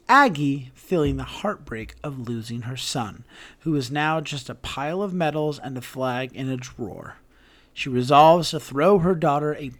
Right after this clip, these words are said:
big, elaborate wedding with an extensive guest list and lavish catered reception because when Jane is older, she can look back in a big satin book and see how her parents loved their only remaining child.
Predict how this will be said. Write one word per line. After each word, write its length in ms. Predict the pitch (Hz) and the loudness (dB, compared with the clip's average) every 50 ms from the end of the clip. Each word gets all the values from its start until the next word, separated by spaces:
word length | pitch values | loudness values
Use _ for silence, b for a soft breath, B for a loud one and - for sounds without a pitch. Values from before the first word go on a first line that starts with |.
| _ _ | _ _
big, 320 | - 190 185 190 190 185 - _ | 2 4 4 4 2 0 -4 _
elaborate 640 | - 123 123 107 120 131 147 165 175 185 202 202 151 | -6 -6 -6 -2 0 2 2 2 2 2 0 0 0
wedding 480 | 151 143 139 135 135 131 131 143 131 | -2 -2 0 0 0 -2 -2 -4 -6
with 180 | 127 117 107 - | -8 -10 -10 -12
an 80 | 85 | -16
extensive 760 | 90 92 - - - - - 135 135 135 - - 170 156 143 135 | -16 -14 -12 -12 -12 -10 -10 -10 -10 -10 -8 -8 -8 -8 -8 -6
guest 340 | - 123 120 120 - - | -4 -4 -4 -6 -8 -10
list 340 | - 117 113 113 - - - B B B B B B B - | -10 -10 -10 -10 -10 -14 -18 B B B B B B B -10
and 160 | - 117 110 | -10 -8 -6
lavish 600 | 110 104 120 123 135 143 151 160 170 156 - - | -6 -2 0 2 2 2 2 0 -4 -4 -6 -8
catered 400 | - - - 135 139 135 147 147 | -10 -10 -6 -6 -4 -4 -6 -8
reception 640 | 143 151 147 - - 131 98 - - - 113 110 104 | -8 -8 -8 -8 -8 -8 -10 -8 -8 -8 -8 -8 -12
because 340 | 107 113 110 - 110 107 104 | -12 -14 -12 -12 -12 -12 -10
when 300 | - 110 110 113 107 101 | -10 -8 -8 -8 -8 -8
Jane 320 | 113 120 127 127 131 131 | -6 -4 -2 -2 0 -2
is 120 | 127 120 123 | -2 0 2
older, 440 | 156 185 220 202 170 156 147 151 B B B B B B B | 6 6 6 8 8 6 4 4 B B B B B B B
she 240 | B - - - 135 | B -6 -4 -4 -4
can 180 | 123 - 123 120 | -4 -2 -2 0
look 260 | 117 123 117 _ _ | 0 -2 -4 _ _
back 440 | - 175 185 175 156 - - _ - _ | 4 4 4 4 2 -2 -10 _ -14 _
in 100 | - 127 | -6 -4
a 140 | 127 117 113 120 - _ | -4 -4 -6 -8 -10 _
big 280 | 156 135 131 143 143 135 | -6 -4 -4 -6 -8 -8
satin 520 | - - - - 143 147 143 - 156 147 | -8 -6 -6 -4 -4 -6 -6 -6 -8 -8
book 280 | 135 143 123 107 - - | -6 -6 -8 -8 -8 -10
and 160 | 131 143 139 | -10 -8 -8
see 280 | - - - 226 220 | -8 -4 -2 0 0
how 240 | 208 165 165 180 170 | 0 0 0 -2 0
her 120 | 147 156 165 | 0 -2 -2
parents 480 | 160 - 170 165 160 165 151 - - | -2 -4 -4 -4 -4 -6 -8 -10 -6
loved 380 | 165 165 165 160 151 127 107 104 | -2 0 2 2 2 2 0 -4
their 140 | 123 120 - | -6 -6 -6
only 360 | - 156 151 147 135 123 110 104 | -6 -6 -4 -4 -4 -6 -6 -8
remaining 520 | 101 110 113 113 113 113 107 101 101 101 | -8 -8 -6 -6 -6 -6 -6 -8 -10 -10
child. 640 | 104 - - - 104 120 147 123 98 123 120 - | -10 -12 -10 -8 -6 -6 -6 -6 -8 -12 -16 -20